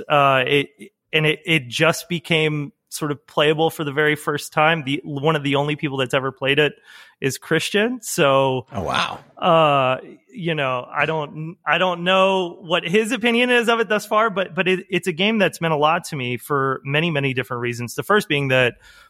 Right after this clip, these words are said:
Speaker 1: you know, we've built a, a, an incredible team around it, and the team has given an immense amount of, of input into the game. Um, and it's become this thing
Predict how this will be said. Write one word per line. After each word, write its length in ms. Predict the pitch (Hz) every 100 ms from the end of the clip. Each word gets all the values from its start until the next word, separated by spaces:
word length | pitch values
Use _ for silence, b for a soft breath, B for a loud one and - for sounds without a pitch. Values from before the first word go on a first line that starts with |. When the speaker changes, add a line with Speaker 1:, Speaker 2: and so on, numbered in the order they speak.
| _
Speaker 1:
you 100 | 143
know, 60 | 135
we've 160 | 131 131
built 140 | 139
a, 300 | 131 - 69
a, 20 | - 139
an 80 |
incredible 440 | 131 127 147 127 123
team 260 | - 147
around 320 | 139 123 120 120
it, 220 | 117 113 -
and 380 | 123 120 120 -
the 100 | 139
team 480 | 143 147 139 127 -
has 440 | 120 120 113 110 -
given 520 | 127 117 117 113 113 -
an 80 |
immense 460 | 120 120 135 147 -
amount 300 | 123 113 117
of, 120 | 113 -
of 220 | 123 107
input 480 | 123 117 - 117 113 _ _
into 300 | 147 117 110 113
the 80 |
game. 400 | 107 104 107 104 _ B B B B -
Um, 560 | 147 139 127 123 123 _ -
and 520 | 147 139 135 131 123 - -
it's 400 | 143 135 - -
become 840 | 147 127 135 - 170 180 170 131
this 280 | 127 123 -
thing 560 | 135 131 127 127 123